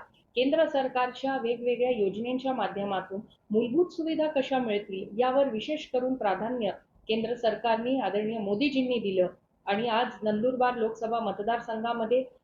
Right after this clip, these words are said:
जिथे स्वातंत्र्यापासून ज्या गावांना, पाड्यांना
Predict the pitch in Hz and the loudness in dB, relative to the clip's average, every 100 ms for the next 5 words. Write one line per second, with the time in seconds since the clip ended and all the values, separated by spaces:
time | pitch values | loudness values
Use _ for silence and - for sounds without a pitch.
0 | _ - 226 277 277 233 262 269 277 294 | _ -14 0 0 2 0 2 -2 0 0
1 | 285 254 226 277 262 269 220 208 233 254 | 2 0 0 -2 0 0 2 0 0 -2
2 | 262 254 214 214 247 262 | -4 -2 0 0 0 0